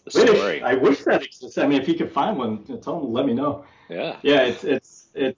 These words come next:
Speaker 2: yeah, it's, it's those, those few things, and, and, um, you know, there's a couple services where you can, you know, get the, I mean, you can find all that stuff for free, like the order book, uh, scrap rate, you know, um, all that stuff. So it's not, it's not hard to find.
Speaker 1: Yeah.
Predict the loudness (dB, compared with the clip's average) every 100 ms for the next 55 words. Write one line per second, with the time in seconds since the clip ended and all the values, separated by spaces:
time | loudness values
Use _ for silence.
0 | _ -2 2 2 0 -4 2 4 4 2
1 | -6 2 2 2 0 2 2 2 0 -8
2 | -8 -6 -4 0 0 2 0 -2 -4 -16
3 | _ _ 0 0 2 2 2 4 4 4
4 | 2 2 2 2 0 -4 -2 -4 -6 -4
5 | -4 -2 -2 -4 -8 -20 -6 0 2 4
6 | 4 6 6 6 4 2 -2 -2 -6 -6
7 | -4 -4 -4 0 4 4 4 2 2 -2
8 | _ _ _ _ 2 2 0 -2 2 4
9 | 4 2 2 0 -4 _ -4 0 0 -2
10 | -6 -12 -4 -2 0 0 -4 -6 _ _
11 | 2 4 2 -2 -2 0 -2 -6 -2 0
12 | 0 2 0 2 -2 2 2 4 2 0
13 | -2 -2 -4 -10 _ _ _ _ -12 -12